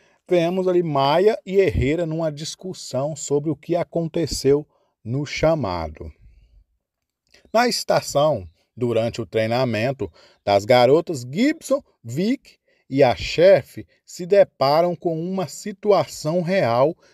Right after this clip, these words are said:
quando um pai chega com suas filhas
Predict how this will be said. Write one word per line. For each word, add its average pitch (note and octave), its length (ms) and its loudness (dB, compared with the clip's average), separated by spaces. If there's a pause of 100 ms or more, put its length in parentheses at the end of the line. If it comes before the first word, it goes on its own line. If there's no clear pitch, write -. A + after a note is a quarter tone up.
(200)
quando G#3 340 2
um C4 140 -2
pai D#3 420 0
chega E3 500 -4
com D#3+ 160 -8
suas F3+ 540 -4
filhas D#3 500 -4